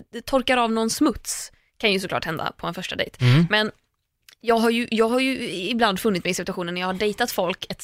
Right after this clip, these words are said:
Speaker 1: tag, inte länge, men inte heller en av de första dejterna. Och man känner att så här, de är så jävla tafsiga. Att de
Speaker 2: Mhm.
Speaker 1: ska liksom, inte, alltså jag fattar att man kanske vill kramas eller typ ge en puss och så, men när de börjar ta på, alltså så här,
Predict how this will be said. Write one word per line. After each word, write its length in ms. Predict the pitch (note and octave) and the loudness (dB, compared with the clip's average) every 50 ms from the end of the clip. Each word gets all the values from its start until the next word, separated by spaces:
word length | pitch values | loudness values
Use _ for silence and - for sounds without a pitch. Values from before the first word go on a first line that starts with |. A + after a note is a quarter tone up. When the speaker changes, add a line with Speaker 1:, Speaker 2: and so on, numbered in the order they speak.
| - _ | -18 _
Speaker 1:
tag, 360 | - - - E3 F#3 B3+ C#4 - | -14 -10 -2 0 2 2 2 2
inte 320 | - A3+ F#3+ F3 - - D4 | 2 2 2 2 2 2 2
länge, 520 | F4+ G4 F4+ B3 A3 A#3+ C#4+ D4 B3 C#4+ - - _ _ _ _ _ | 4 2 2 2 2 2 2 2 0 0 -4 -10 _ _ _ _ _
men 140 | - G#3+ G#3+ | -2 0 2
inte 240 | A3 A3 G#3+ - A#3 | 2 2 2 2 2
heller 220 | A#3 G3+ C#3+ C#3 D3+ | 2 2 2 0 0
en 140 | F3 F#3+ G3 | 0 -2 -2
av 40 | |
de 80 | G3 F#3+ | -2 -4
första 300 | - - A3+ - - A#3+ | -4 -4 -6 -4 -2 0
dejterna. 380 | B3 B3 A#3 - - - - A3+ - - - - - - - - - - - | 0 0 -2 -2 -4 -4 -4 -4 -8 -14 -18 -16 -16 -18 -18 -20 -14 -2 2
Och 80 | B3+ | 4
man 140 | B3+ C4+ C4+ | 4 4 2
känner 360 | B3+ - F4 D#4 A3+ G3+ G3+ | 2 0 -2 0 0 2 2
att 160 | G3+ G#3+ G#3+ - | 0 0 0 -2
så 80 | A#3 | -2
här, 60 | G#3+ | -2
de 180 | G3+ G#3+ A3 A#3 | 0 0 0 0
är 40 | A#3 | 0
så 120 | - B3 | 0 -2
jävla 460 | A#3+ A#3+ C4+ C4+ A#3 G3+ F#3+ F#3+ G3+ | -2 0 0 2 2 0 0 0 -2
tafsiga. 680 | - - - - - - - - - - B3 A#3 - - - - _ - - - _ | -4 -4 -8 -10 -10 -10 -10 -10 -8 -6 -4 -4 -4 -4 -4 -10 _ -20 -20 -10 _
Att 120 | - B3 G3 | 2 4 4
de 80 | F3+ - | 6 6
Speaker 2:
Mhm. 140 | - C#4+ | 4 4
Speaker 1:
ska 80 | D4+ C4 | 4 2
liksom, 300 | C4 B3+ - - C4 - - - - - | 0 0 0 0 -2 -2 -2 -8 -6 0
inte, 260 | - F4 D4+ - - | 2 2 2 2 2
alltså 160 | - D4 E4+ | 0 0 0
jag 220 | D#4+ C4+ D4+ D4+ - | 0 0 0 0 2
fattar 360 | - F#4 - - - C#4+ D#4 | 0 -2 -2 0 0 2 2
att 60 | F4 F#4+ | 2 0
man 80 | G4+ | -2
kanske 160 | G4 F#4+ F#4 | -2 -4 -2
vill 160 | F4 F4+ C4+ - | 0 -2 -2 0
kramas 640 | - - F4 E4 B3+ F#3+ E3 F3+ A3+ D4+ E4+ - | 0 2 2 2 4 2 2 2 0 0 0 0
eller 120 | B3 A3 A3 | -2 -2 -2
typ 120 | A3 G3+ | -2 0
ge 80 | G#3+ G3+ | 0 0
en 80 | G3+ | 0
puss 200 | G#3+ - F4 - | 0 -2 -6 -6
och 60 | C4+ A3+ | -4 -2
så, 120 | F#3+ F3+ - - - - - | -2 -2 -2 -4 -8 -6 0
men 200 | A#3+ C4 C#4+ C#4 | 2 2 4 4
när 120 | D4+ D4+ | 2 2
de 180 | D4 D#4 C#4+ C4 | 2 2 2 2
börjar 340 | D#4 D4+ D4 D4 D4 C#4+ C#4 | 2 2 2 2 0 0 -2
ta 360 | - - - F#4 A4 A4+ - - | -4 -4 -2 -2 -2 -2 -2 -4
på, 80 | - - | -4 -4
alltså 260 | C4 B3+ - C#4+ C#4 | -2 0 0 0 2
så 60 | C#4+ | 2
här, 140 | C4+ B3 - | 0 0 -2